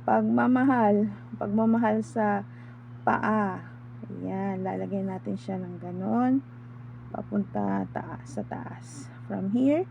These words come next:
dito sa may sakong, ganyan. Idaan natin dito sa, dito para sa may, parang may bilog. Dadaan natin siya sa ilalim, pa-, pataas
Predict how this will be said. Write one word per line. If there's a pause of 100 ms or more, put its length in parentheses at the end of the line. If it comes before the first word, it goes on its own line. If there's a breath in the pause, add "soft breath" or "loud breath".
(840 loud breath)
dito
sa
may
sakong, (480)
ganyan. (160)
Idaan
natin
dito
sa, (560 loud breath)
dito
para
sa
may,
parang
may
bilog. (560 loud breath)
Dadaan
natin
siya
sa
ilalim,
pa-, (240)
pataas